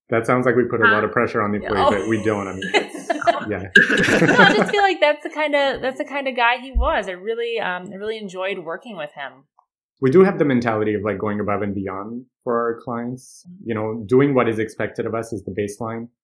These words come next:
Speaker 1: And as much as possible, we try to go above that. And yeah.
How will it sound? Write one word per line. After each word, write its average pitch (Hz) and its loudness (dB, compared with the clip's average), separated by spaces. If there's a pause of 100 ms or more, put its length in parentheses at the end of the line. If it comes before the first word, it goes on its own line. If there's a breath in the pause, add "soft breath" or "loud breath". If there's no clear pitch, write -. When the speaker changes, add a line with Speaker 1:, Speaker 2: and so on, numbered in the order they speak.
(400)
Speaker 1:
And 95 -8
as 101 -6
much 101 -4
as - -18
possible, 95 -10
we 92 -8
try 92 -10
to 92 -6
go 87 -10 (120)
above 90 -10
that. 92 -10
And 95 -14 (280)
yeah. 104 -6